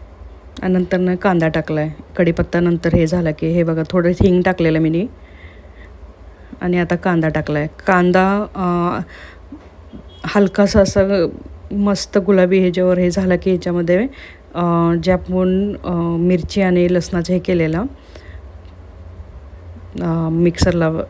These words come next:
बारीक जास्त नव्हतं केलं आणि जास्त असं मोठं पण नव्हतं ठेवलं, असं मी हे केलेलं त्याचे.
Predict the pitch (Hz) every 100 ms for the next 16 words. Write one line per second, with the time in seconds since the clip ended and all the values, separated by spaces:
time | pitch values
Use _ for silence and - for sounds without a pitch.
0 | - 180 180 180 185 196 202 - 220 208
1 | 180 175 156 180 - - - - - 180
2 | 180 175 185 180 - 180 175 185 185 165
3 | 175 180 175 165 156 175 160 160 160 180
4 | 175 175 165 160 165 156 147 147 151 160